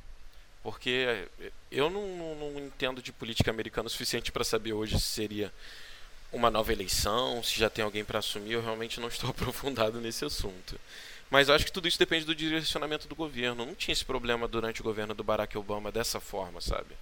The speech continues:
Isso foi um, foi, foi tudo aumentado pelo Trump. Esse, esse problema, essa guerra comercial que existe entre os dois países hoje, isso é obra do governo Trump. Esse serviço de protecionismo que ele oferece, né, que é tão perigoso no mundo.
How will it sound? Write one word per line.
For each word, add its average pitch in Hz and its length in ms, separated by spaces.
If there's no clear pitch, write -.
Isso - 140
foi 131 80
um, 147 240
foi, 143 280
foi - 180
tudo 185 320
aumentado 156 560
pelo 175 200
Trump. 120 420
Esse, - 260
esse - 160
problema, 110 420
essa 104 140
guerra 104 220
comercial 117 680
que - 40
existe 104 280
entre 113 180
os 104 100
dois 117 180
países 104 340
hoje, 127 240
isso 107 180
é 107 40
obra 113 200
do 123 80
governo 127 360
Trump. - 360
Esse - 240
serviço 113 440
de 120 60
protecionismo 113 1000
que - 100
ele 104 100
oferece, 98 560
né, 104 120
que - 80
é - 20
tão 110 160
perigoso 98 480
no 95 80
mundo. 90 340